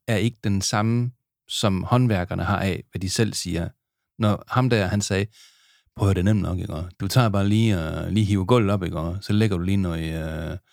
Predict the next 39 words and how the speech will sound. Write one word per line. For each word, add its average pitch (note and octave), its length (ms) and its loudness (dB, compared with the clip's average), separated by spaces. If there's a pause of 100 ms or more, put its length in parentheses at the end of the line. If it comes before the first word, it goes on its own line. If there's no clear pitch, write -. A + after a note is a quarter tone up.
(800)
noget F#2+ 100 -2
flamingo B2 360 4
ned, A2+ 120 4
ikke? G2 180 2
Og G2 100 2
lige A#2 160 4
noget, F#2 280 2
noget F#2+ 180 2
rivejern G#2 420 2
over, F#2+ 140 -2
så G2 120 -6
kommer G2+ 240 2
jeg F#2 80 0
lige G2 100 2
lægger G2+ 200 2
noget F2 160 -2
rør, A2 200 2
ikke? F2 120 -6
Og F2+ 100 -4
smider F#2+ 280 -2
du F2+ 80 -2
cement G#2 380 0
over, F#2 80 0
ikke? E2+ 120 -4
Og F2 120 -4
så - 80 -6
det - 80 -10
skikker, F2+ 260 -6
og F2+ 80 -6
så F#2+ 100 -4
har F#2 80 -2
du E2+ 60 -6
nyt E2+ 160 -8
gulv." F#2 240 -6 (460)
Så D3 60 -10
troede F3+ 440 4
jeg, F#2 220 -4 (800)
"Nå B2 260 4
ja, G2+ 280 2